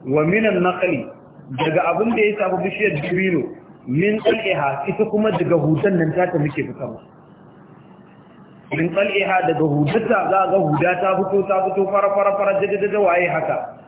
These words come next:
ta fito. Daga nan kuma, sai kuma ka ga huda ce guda ɗaya, amma inwanin, sai kuma ka ga nono guda na dabino. Huda guda ɗaya,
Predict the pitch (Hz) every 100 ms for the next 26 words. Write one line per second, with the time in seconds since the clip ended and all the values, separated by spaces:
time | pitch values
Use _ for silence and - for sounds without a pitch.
0 | - - 165 160 160 160 156 - - -
1 | - - 143 - 175 185 196 196 196 185
2 | 185 - - - - - - - 180 180
3 | 180 196 160 160 156 - - 143 180 180
4 | 214 214 220 190 151 160 160 147 147 151
5 | - - - 143 143 170 190 - - -
6 | - - 185 160 160 175 175 160 127 160
7 | 165 170 165 135 139 135 143 156 175 175
8 | 170 143 120 127 139 139 143 147 135 139
9 | 143 - - - - - - - - -
10 | - - - - - - - 139 139 175
11 | 190 - 185 196 -